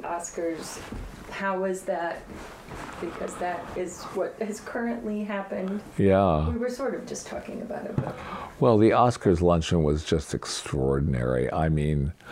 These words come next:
Speaker 2: I never expected to do anything like that, and to have Jessica invite me to be her date, and, uh, you know, she,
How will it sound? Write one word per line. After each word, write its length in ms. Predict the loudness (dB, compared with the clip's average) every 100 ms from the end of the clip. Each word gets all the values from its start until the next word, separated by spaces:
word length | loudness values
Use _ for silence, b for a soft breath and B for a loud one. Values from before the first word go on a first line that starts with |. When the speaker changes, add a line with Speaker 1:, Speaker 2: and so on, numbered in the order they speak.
| B B B B
Speaker 2:
I 260 | 2 4 4
never 520 | 4 4 4 4 2
expected 680 | 0 -4 0 0 2 -4 -2
to 80 | -2
do 320 | 0 2 2
anything 420 | 2 0 0 0
like 360 | 0 0 -2 0
that, 460 | 0 2 0 -2 -6 -4
and 340 | -2 0 -2
to 120 | -2
have 400 | 0 2 2 0 -6 B B B B
Jessica 580 | 2 2 4 0 0 0
invite 600 | 0 0 0 2 2 2
me 240 | 2 0 -2
to 160 | -2
be 240 | -2 0 2
her 200 | 0 -2
date, 680 | -2 0 2 2 0 -4 -14 B B B B B 0
and, 520 | 2 2 2 2 0 -4 B B B B B -2
uh, 60 | -2 0
you 220 | 4 4
know, 400 | 4 2 0 -2 -6 -4
she, 520 | -2 0 4 6 6